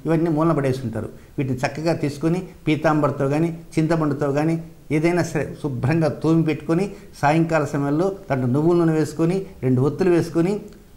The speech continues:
ప్రదోష కాలంలో సాయంకాలం సూర్యుడు అస్తమించిన దగ్గర నుంచి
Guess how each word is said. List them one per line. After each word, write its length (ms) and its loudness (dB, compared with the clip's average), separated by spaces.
ప్రదోష 340 2
కాలంలో 360 2
సాయంకాలం 520 0
సూర్యుడు 260 2
అస్తమించిన 440 -2
దగ్గర 300 0
నుంచి 240 -2